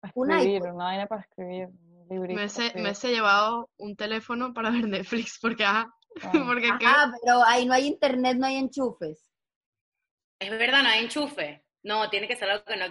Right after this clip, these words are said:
Speaker 4: no funcione con batería.
Speaker 2: Un
Speaker 4: Coño.
Speaker 2: libro o una cosa para dibujar, algo
Speaker 1: Yo me
Speaker 2: así.
Speaker 1: llevaría una vaina para escribir y dibujar y luego cuando salga de ahí hago un
Speaker 3: Puede ser.
Speaker 1: libro con esa mierda.
Speaker 4: Exacto, para escribir un
Speaker 2: Muy bien,
Speaker 4: libro.
Speaker 3: Forro
Speaker 2: productivo.
Speaker 3: las paredes del hoyo así con puro dibujo.
Speaker 1: Otra cosa,
Speaker 2: Ahora,
Speaker 1: ¿por qué
Speaker 2: otra
Speaker 1: alguien se
Speaker 2: cosa que
Speaker 1: metería
Speaker 2: te iba a
Speaker 1: ahí?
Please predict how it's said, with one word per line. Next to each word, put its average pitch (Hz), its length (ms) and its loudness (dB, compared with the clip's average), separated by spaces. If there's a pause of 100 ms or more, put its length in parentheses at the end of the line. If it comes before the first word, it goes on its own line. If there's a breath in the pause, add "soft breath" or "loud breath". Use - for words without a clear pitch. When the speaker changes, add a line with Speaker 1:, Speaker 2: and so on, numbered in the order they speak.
Speaker 4:
no 185 200 -10
funcione 208 300 -12
con 214 80 -14
batería. 175 640 -6 (920)
Speaker 2:
Un 294 280 -2
Speaker 4:
Coño. 330 240 2
Speaker 2:
libro 277 180 -2 (360)
o 269 160 0
una 285 200 0
cosa 302 240 -2
para 285 180 0
dibujar, 233 560 0
algo 208 220 -4
Speaker 1:
Yo 220 100 2
me 247 100 2
Speaker 2:
así. 277 40 2
Speaker 1:
llevaría 233 200 4
una 220 100 2
vaina 247 140 2
para 254 120 0
escribir 247 440 -2
y 233 80 -2
dibujar 226 520 -2
y 247 80 -2
luego 196 200 0
cuando 226 180 -4
salga 202 240 -2
de 214 60 2
ahí 247 200 -2
hago 196 200 0
un 190 80 -4
Speaker 3:
Puede 185 80 -6
ser. 175 120 -2
Speaker 1:
libro 170 240 -6 (500)
con 160 120 -10
esa 160 160 -16
mierda. 160 200 -10
Speaker 4:
Exacto, 160 540 -8
para 190 160 -2
escribir 285 440 0
un 254 60 -6
Speaker 2:
Muy 233 60 -6
bien, 214 160 -14
Speaker 4:
libro. 170 140 -16 (380)
Speaker 3:
Forro 220 220 2
Speaker 2:
productivo. 247 80 6
Speaker 3:
las 254 160 2
paredes 214 400 4
del 233 160 2
hoyo 214 240 4
así 233 500 -2
con 233 180 -2
puro 233 220 -2
dibujo. 196 420 -6 (180)
Speaker 1:
Otra 196 240 -6
cosa, 214 220 0
Speaker 2:
Ahora, 254 100 4
Speaker 1:
¿por 196 100 0
qué - 20 -4
Speaker 2:
otra 208 140 0
Speaker 1:
alguien 233 200 4
se 277 60 2
Speaker 2:
cosa 254 80 4
que - 20 4
Speaker 1:
metería 190 260 2
Speaker 2:
te 190 80 2
iba 185 80 0
a - 80 -2
Speaker 1:
ahí? 254 80 -8